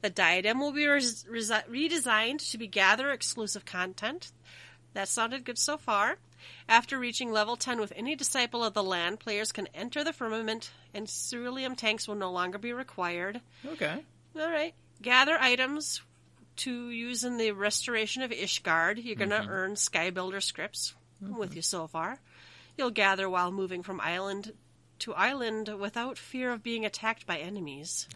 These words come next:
Speaker 2: Oh,
Speaker 1: Okay.
Speaker 2: all right.
Speaker 1: In addition to gathering non-collectible items for reconstruction, the area is also useful for gaining experience at any level.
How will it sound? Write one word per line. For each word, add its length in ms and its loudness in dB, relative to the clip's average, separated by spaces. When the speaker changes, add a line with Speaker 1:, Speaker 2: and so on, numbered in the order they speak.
Speaker 2:
Oh, 800 -10
Speaker 1:
Okay. 400 -8
Speaker 2:
all 40 -4
right. 80 -12
Speaker 1:
In 160 0
addition 380 0
to 80 -2
gathering 500 8
non-collectible 920 4
items 340 -4
for 360 -8
reconstruction, 800 -2
the 140 -2
area 220 4
is 100 -2
also 300 0
useful 380 0
for 140 -6
gaining 400 -2
experience 580 -2
at 140 -4
any 220 -2
level. 420 -2